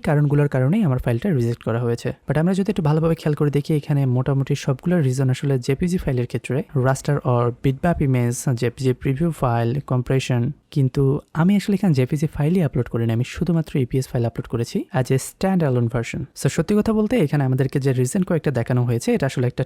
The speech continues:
টেমপ্লেট, এটা তারা normally সবাইকে সেন্ড করে। এক্স্যাক্ট কারণ আপনি এখানে পাবেন না, but আমি আমার ফাইন্ডিংসে এক্স্যাক্ট কারণ যেটা পেয়েছি, আমার কাছে যেটা মনে হয়েছে, প্রচুর পরিমাণে এআই জেনারেটেড ডিজাইন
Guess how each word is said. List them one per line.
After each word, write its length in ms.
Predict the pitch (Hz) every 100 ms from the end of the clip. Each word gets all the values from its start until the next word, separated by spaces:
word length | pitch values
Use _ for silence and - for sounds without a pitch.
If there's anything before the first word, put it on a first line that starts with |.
| -
টেমপ্লেট, 400 | 117 - - - -
এটা 120 | 127 120
তারা 160 | 120 120 117 143 131
normally 340 | 160 180 226 -
সবাইকে 340 | - 147 185 208 -
সেন্ড 140 | 120 113
করে। 140 | 110 131 - 160
এক্স্যাক্ট 360 | 139 143 208 - -
কারণ 160 | 135 180
আপনি 120 | - 127
এখানে 180 | 135 127 117
পাবেন 200 | 117 110
না, 60 | 170 226 -
but 100 | 123 120 120
আমি 120 | 196 196
আমার 140 | 202 -
ফাইন্ডিংসে 540 | 135 135 190 160 135 180 311 -
এক্স্যাক্ট 340 | 123 127 143 - -
কারণ 180 | 135 196 175
যেটা 160 | 135 127
পেয়েছি, 280 | 113 110 - 311 - 135
আমার 140 | 139 139
কাছে 140 | - 123
যেটা 140 | 120 117
মনে 140 | 117 120
হয়েছে, 240 | 117 - 196 359 -
প্রচুর 240 | 160 214 190
পরিমাণে 340 | 214 208 208 220 - 170
এআই 180 | 196 240 170
জেনারেটেড 400 | 147 151 156 165 127 135
ডিজাইন 340 | 123 123